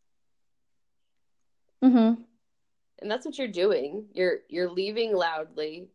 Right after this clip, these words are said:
Speaker 2: and letting your team know that you're going to take care of something that's in your personal life and it's important to you. And it's setting the precedent that, oh, Jess can leave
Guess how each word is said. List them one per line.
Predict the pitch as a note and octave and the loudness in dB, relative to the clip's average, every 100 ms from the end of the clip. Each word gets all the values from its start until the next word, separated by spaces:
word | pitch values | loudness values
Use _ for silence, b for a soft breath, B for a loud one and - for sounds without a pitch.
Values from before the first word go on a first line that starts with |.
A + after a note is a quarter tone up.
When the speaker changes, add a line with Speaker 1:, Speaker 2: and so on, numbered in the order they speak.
| - | -12
Speaker 2:
and | E3+ E3+ | -8 -6
letting | E3+ E3+ | -6 -6
your | E3+ E3+ | -10 -10
team | F#3+ E3 E3+ | -10 -10 -6
know | D3+ D3 D#3 | -4 -4 -6
that | - | -8
you're | D#3 | -18
going | D#3 D#3 D3 | -8 -6 -6
to | D3+ | -8
take | - D#3+ - | -10 -12 -10
care | D#3 | -10
of | D3 | -10
something | - D#3 D3+ D3 D#3 | -12 -16 -12 -8 -8
that's | D3+ - _ - - _ _ _ _ _ _ _ | -8 -12 _ -20 -20 _ _ _ _ _ _ _
in | - E3+ | -6 -2
your | E3+ | -2
personal | G3 F3+ F3+ E3+ | 0 0 0 -4
life | D3+ C#3+ F3+ | -4 -4 -6
and | E3+ | -6
it's | D3+ - | -6 -8
important | E3 D#3 G#3 G3 D#3+ | -10 -4 -4 -4 -8
to | E3 D#3 | -14 -4
you. | B2+ A#2 D#3 - | -4 -2 -8 -10
And | D#3 D#3 D#3 D#3 - | -8 -6 -6 -10 -10
it's | C#3 - | -12 -6
setting | - F3 F3 | 0 0 0
the | E3+ | -6
precedent | - E3 E3 E3 E3 D3+ B2 - | -4 -6 -6 -6 -2 -2 -6 -6
that, | D3+ C#3 - _ _ _ _ - | -4 -4 -8 _ _ _ _ -4
oh, | - A4+ C#3 F#2 _ _ _ _ | 2 2 0 -8 _ _ _ _
Jess | - G4 - | -8 -8 -8
can | - E3+ | -10 -6
leave | C#3+ C#3+ F3+ | -4 -6 -6